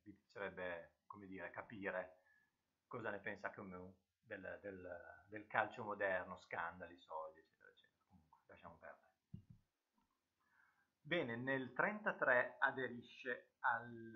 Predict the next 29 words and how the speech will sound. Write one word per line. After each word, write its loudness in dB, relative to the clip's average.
movimento -2
ante-, -4
antifascista -6
Amsterdam -2
Pléier -6
e -6
un -6
anno -2
dopo -2
si -12
iscrive -6
anche 0
al -2
Partito -4
Comunista -10
Francese, -12
anche 4
se -2
mantiene -4
sempre -4
un -6
atteggiamento -8
molto -10
critico -20
sia -4
verso -6
il -10
partito -6
sia -4